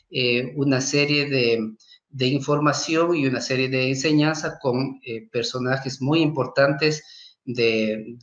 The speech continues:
del país y también de fuera del país para dar, eh, ese refuerzo, eh, digamos, profesional al tema del patrimonio.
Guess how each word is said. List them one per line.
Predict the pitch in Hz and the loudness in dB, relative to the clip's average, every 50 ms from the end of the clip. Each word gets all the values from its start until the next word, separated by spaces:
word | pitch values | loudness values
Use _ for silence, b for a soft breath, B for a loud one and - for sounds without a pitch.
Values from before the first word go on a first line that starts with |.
| - - | -10 -6
del | 123 123 123 - | -4 -4 -2 0
país | - 135 131 139 147 165 156 143 | 2 2 4 4 2 2 0 -2
y | 127 - | -2 0
también | 120 117 120 120 120 | 0 -2 0 -2 -2
de | 123 117 | -4 -4
fuera | - 131 131 131 131 | -4 -2 0 2 2
del | 131 131 131 | 2 2 2
país | - 135 139 160 170 - B B B B B B _ _ _ | 0 0 2 2 0 -4 B B B B B B _ _ _
para | 123 120 120 120 120 | 2 2 4 4 4
dar, | 123 127 135 139 143 143 147 - - | 4 4 4 4 4 2 0 0 -4
eh, | 139 123 113 113 110 110 110 110 - B B B B - | -6 -4 -4 -4 -4 -4 -4 -6 -8 B B B B -4
ese | 135 131 135 139 127 | -2 -2 0 -2 0
refuerzo, | 123 120 117 - 139 139 143 143 143 - 156 147 139 139 135 135 - - _ _ _ _ _ _ _ _ _ _ _ _ _ _ | 0 0 -2 0 0 0 0 0 0 -2 -2 0 0 0 -2 -6 -10 -16 _ _ _ _ _ _ _ _ _ _ _ _ _ _
eh, | 123 123 | -10 -6
digamos, | 127 127 131 135 139 135 135 | -2 0 2 2 2 0 -2
profesional | - 139 127 113 - 131 113 - - 127 120 123 135 147 160 170 170 - - - | -2 -2 -2 -2 -2 -2 -4 -2 -2 -2 0 2 2 2 2 2 0 -4 -4 -4
al | 123 120 120 - | -4 -4 -4 -4
tema | - 135 135 135 135 131 | -2 0 2 2 2 2
del | 131 113 113 110 | 0 -2 -4 -4
patrimonio. | 110 101 - 104 101 107 110 107 101 98 - | -6 -6 -6 -8 -10 -10 -10 -8 -10 -10 -14